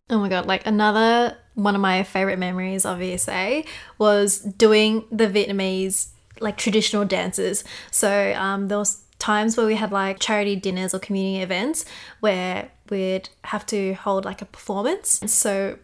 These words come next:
pretty much we rallied up a group of, like, ten, twenty people, boys and girls, and, um, would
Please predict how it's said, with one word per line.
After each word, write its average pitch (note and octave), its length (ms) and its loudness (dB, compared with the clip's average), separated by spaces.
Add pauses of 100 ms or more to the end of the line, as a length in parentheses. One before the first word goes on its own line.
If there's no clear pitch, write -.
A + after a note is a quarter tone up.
(320)
pretty A#3 220 4
much G3+ 340 0
we G3+ 160 2
rallied F#3+ 380 0
up F#3+ 180 -2
a G3 80 0
group F#3+ 320 -4
of, F#3 420 -6
like, - 320 -6
ten, B3 200 -6
twenty G#3 220 -4
people, F#3+ 280 -6
boys F#3+ 220 -4
and G3 80 -4
girls, F#3 340 -4
and, F#3+ 400 -4
um, G3 240 0
would F#3+ 220 0